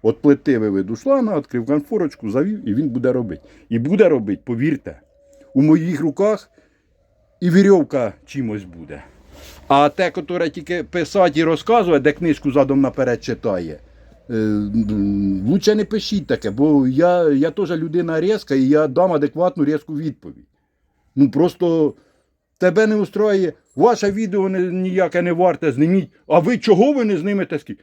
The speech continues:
Да я не користуюся ним, він в мене просто стоїть і все. Користуюся я тим, коли мені надо.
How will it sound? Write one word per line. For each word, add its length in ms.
Да 160
я 160
не 120
користуюся 840
ним, 220
він 80
в 40
мене 180
просто 440
стоїть 500
і 120
все. 500
Користуюся 600
я 160
тим, 340
коли 240
мені 220
надо. 420